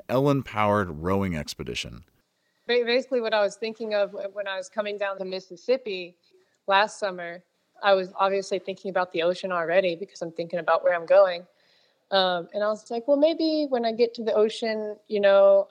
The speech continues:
Speaker 2: I can do my next expedition. I can do, like, a, like, a lap of the Gulf of Mexico or something. That'd be kinda cool, you know?"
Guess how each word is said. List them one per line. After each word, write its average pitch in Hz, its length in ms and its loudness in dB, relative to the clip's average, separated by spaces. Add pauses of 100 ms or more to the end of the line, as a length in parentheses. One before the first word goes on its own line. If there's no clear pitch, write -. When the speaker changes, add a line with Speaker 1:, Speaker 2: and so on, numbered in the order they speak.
Speaker 2:
I 180 360 0
can 180 200 -6
do 185 340 -4
my 190 80 -6
next 202 300 0
expedition. 190 640 -2
I 175 60 -6
can 180 180 -10
do, 180 180 -2
like, 165 220 0
a, 160 240 2
like, 165 120 -8
a 165 40 -16
lap 175 260 4
of 190 80 -2
the 175 80 2
Gulf 170 220 0
of 170 80 -12
Mexico 160 500 -2
or 160 140 -2
something. 160 400 -8
That'd 165 180 -2
be 165 80 -8
kinda 165 300 -4
cool, 170 420 2
you 165 160 -6
know?" 175 300 -6